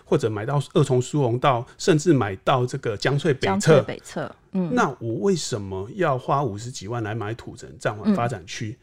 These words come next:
Speaker 2: 嗯。
Speaker 1: 所以这个时候肉就比较少了啦，
Speaker 2: 嗯。
Speaker 1: 你就可能只能喝汤，不能吃肉。
Speaker 2: 嗯。
Speaker 1: 那吃肉的那一段过去已经发生了，你来不及赶上。
Speaker 2: 嗯。
Speaker 1: 那如果是自住的话，我会建议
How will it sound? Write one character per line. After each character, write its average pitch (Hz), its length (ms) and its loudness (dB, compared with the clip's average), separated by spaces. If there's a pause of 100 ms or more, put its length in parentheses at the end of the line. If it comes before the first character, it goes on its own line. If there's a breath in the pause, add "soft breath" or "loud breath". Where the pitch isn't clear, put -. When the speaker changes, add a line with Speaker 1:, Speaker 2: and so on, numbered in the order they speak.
Speaker 2:
嗯。 196 80 -4
Speaker 1:
所 202 100 10
以 - 20 6
这 226 80 2
个 196 100 4
时 156 140 2
候 156 260 4 (180)
肉 190 340 8
就 165 160 6
比 107 120 -6
较 147 220 4
少 92 500 -4
了 104 120 -8
啦， - 60 0
Speaker 2:
嗯。 202 340 4
Speaker 1:
你 127 100 0
就 208 100 6
可 156 160 4
能 110 140 2
只 107 140 -6
能 104 120 -2
喝 143 280 2
汤， 143 320 -2
不 156 80 -2
能 117 180 0
吃 127 320 -4
肉。 127 180 2 (100)
Speaker 2:
嗯。 208 360 2
Speaker 1:
那 202 320 2 (320)
吃 - 280 4
肉 185 140 8
的 135 100 8
那 156 140 4
一 135 60 4
段 139 240 2
过 147 240 4
去 120 220 -4
已 - 20 -8
经 123 160 0
发 123 260 2
生 127 180 0
了， 113 60 2
你 104 120 -2
来 110 180 2
不 175 140 0
及 98 260 -4
赶 101 240 0
上。 113 220 2
Speaker 2:
嗯。 - 320 -12
Speaker 1:
那 233 100 6
如 233 100 6
果 175 140 6
是 202 100 -2
自 202 280 0
住 196 180 4
的 143 100 6
话， 151 160 4
我 110 200 -4
会 165 80 4
建 165 240 4
议 131 160 0